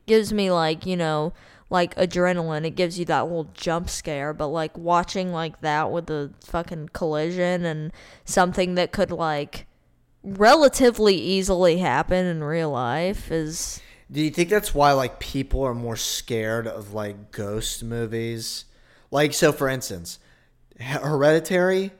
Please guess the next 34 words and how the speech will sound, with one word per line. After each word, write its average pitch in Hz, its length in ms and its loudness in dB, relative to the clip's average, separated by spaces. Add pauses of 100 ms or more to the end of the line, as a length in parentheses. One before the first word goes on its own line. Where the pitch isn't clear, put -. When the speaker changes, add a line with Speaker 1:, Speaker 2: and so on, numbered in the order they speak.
(100)
Speaker 1:
Mm-hmm. 185 380 -10
Speaker 2:
horrified 110 840 -4
me. 73 300 -18 (720)
Speaker 1:
Yeah. 202 460 6
Speaker 2:
Legitimately 156 1400 0 (840)
had 139 340 0
me 220 80 0
Speaker 1:
You 247 100 6
know 254 160 10
what 269 140 10
it 269 160 8
Speaker 2:
haunted 254 220 4
for 233 80 -2
Speaker 1:
is, 220 60 0
too? 294 300 4
Speaker 2:
days. - 100 -6 (140)
Speaker 1:
The 285 160 6
grayscale. 220 1000 4 (160)
I'm 240 200 4
telling 269 420 4
you, 165 300 2
it's - 240 0
the 254 160 -4
Speaker 2:
Yeah. 262 180 6
Speaker 1:
cinematography, 254 1120 4
too. 240 200 0
Speaker 2:
But, 160 280 6
but 135 220 2
then, 165 200 2
like, 147 320 2
a 139 80 -4
ghost 143 600 2
thing 104 340 -6
like 107 200 -6